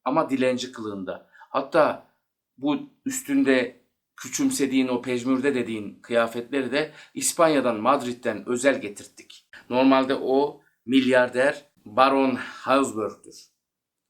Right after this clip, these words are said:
Ne? Demek öyle ha? Vay, neye düşmüşüm ben? E, ama ben ona bir altın verdim. "Ne?" dedi Alan kahkaha atarak. "Bir altın mı verdin?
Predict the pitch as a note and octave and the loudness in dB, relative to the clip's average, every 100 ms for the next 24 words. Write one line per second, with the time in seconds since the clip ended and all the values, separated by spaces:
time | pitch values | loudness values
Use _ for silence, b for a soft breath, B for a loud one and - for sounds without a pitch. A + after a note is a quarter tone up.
0 | _ _ B2 D3+ E3+ A#2 C#3 D#3+ F3 F3+ | _ _ -6 -2 -2 -4 0 2 2 2
1 | F3 D#3+ C#3+ D#3+ - - _ _ _ - | 4 2 2 -2 -4 -14 _ _ _ -20
2 | - C#3+ C3 - - b b b B2+ D3+ | -16 -4 -4 -4 -8 b b b 0 2
3 | G3 F#3+ - D3+ C#3 A#2+ G2+ - - _ | 2 0 -8 -8 -4 -2 -2 -4 -12 _
4 | _ - - - - _ _ - C#3 D#3+ | _ -12 -10 -10 -14 _ _ -6 0 4
5 | D#3+ D#3 B B - C3 - C3+ C#3 D#3 | 4 2 B B -12 -14 -8 -2 2 4
6 | D#3 D3+ A2+ C3 D#3+ D3 C#3 D#3+ D3+ A#2+ | 4 4 0 2 4 4 2 -2 0 0
7 | B2 C3 B2+ _ - C3+ G3+ - - - | -2 -6 -8 _ -4 0 0 -2 -4 -2
8 | C#3+ C3+ B2 A2 A#2+ A#2 A2 G2+ G2 - | 0 0 0 -2 -2 -2 -2 -8 -4 0
9 | B2+ - A#2 G#2 G#2+ G#2 - _ _ _ | 0 0 0 0 -2 -8 -10 _ _ _
10 | - E3 F#3 D3 D3 C3 B2 A2 G#2 G2+ | -2 4 6 4 0 0 0 0 0 -2
11 | A#2+ - | -6 -8